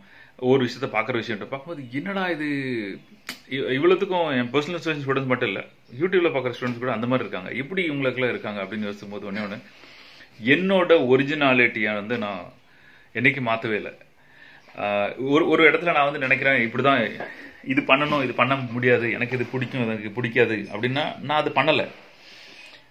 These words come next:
ஆ, try பண்ணி பார்ப்பேன், but, ஆ, ரொம்ப சங்கடமா இருக்கும், "ஏ," அப்படின்னு விட்டுருவேன். எனக்கு வந்து நான், நான் originality, அந்த, அந்த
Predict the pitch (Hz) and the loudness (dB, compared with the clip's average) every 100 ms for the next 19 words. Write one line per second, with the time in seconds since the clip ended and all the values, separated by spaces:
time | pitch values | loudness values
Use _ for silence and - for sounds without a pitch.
0 | - 117 120 160 180 190 147 127 120 123 | -2 0 6 6 6 4 4 2 2 -4
1 | - - - - 123 127 131 120 117 110 | -10 -20 -20 -6 -4 0 4 6 6 4
2 | 110 139 156 139 143 147 131 110 123 - | 2 2 2 4 4 4 2 0 -4 -4
3 | - - 117 131 131 117 110 120 - - | -12 -4 -2 0 0 0 0 0 -2 -2
4 | - - - - - - - 131 147 156 | -4 -6 -18 -20 -20 -20 0 2 4 2
5 | 160 190 190 - - - 87 110 123 120 | 4 4 4 -2 -14 -20 -8 -2 2 2
6 | 87 127 143 143 160 185 170 127 107 107 | 2 2 6 8 6 6 4 4 0 -2
7 | 120 117 123 120 | -2 0 2 0